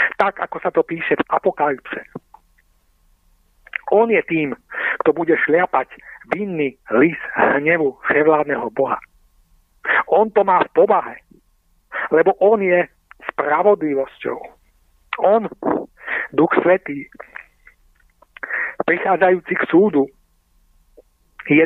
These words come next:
zvislým ramenom meča Pánovej spravodlivosti v rov-, v rovnoramennom kríži pravdy. Láska Pána,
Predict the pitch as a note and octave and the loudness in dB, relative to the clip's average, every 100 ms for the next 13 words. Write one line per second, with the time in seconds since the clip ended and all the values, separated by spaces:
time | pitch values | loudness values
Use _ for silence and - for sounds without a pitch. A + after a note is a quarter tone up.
0 | C3+ F3 G3 - C#3+ B2+ - - - - | 2 -2 -2 0 0 0 -8 -20 -8 0
1 | C#3 F3 D3+ C#3+ A#2+ B2 _ _ C3 E3 | 2 2 -2 -6 -10 -12 _ _ -2 0
2 | A3 - - - - - _ _ _ _ | 0 -4 -6 -10 -20 -20 _ _ _ _
3 | _ - _ _ _ _ - F3+ G3 F3 | _ -20 _ _ _ _ 0 2 2 2
4 | - - C#3+ D#3+ D#3 C3+ C3 - - - | 0 -2 2 2 0 -2 -4 -8 -12 -12
5 | - _ _ _ _ _ - - - - | -20 _ _ _ _ _ -14 -8 -8 -6
6 | - B2+ G3 A3 G#3 - B2+ - A3 G#3 | 0 4 4 4 -2 -2 0 2 0 2
7 | F3+ E3 D3+ C#3 B2+ - C#3+ D#3+ D3 - | 0 0 -4 -4 -6 -2 -2 0 -4 -4
8 | C3 C3 A#2 - _ _ _ _ _ _ | -4 -4 -8 -14 _ _ _ _ _ _
9 | _ _ _ - _ _ _ _ - - | _ _ _ -20 _ _ _ _ -20 -14
10 | - - - - - C#3 F#3+ - - E3 | -8 -6 -6 -6 -2 0 0 -2 -2 -2
11 | E3+ C#3 | -2 -6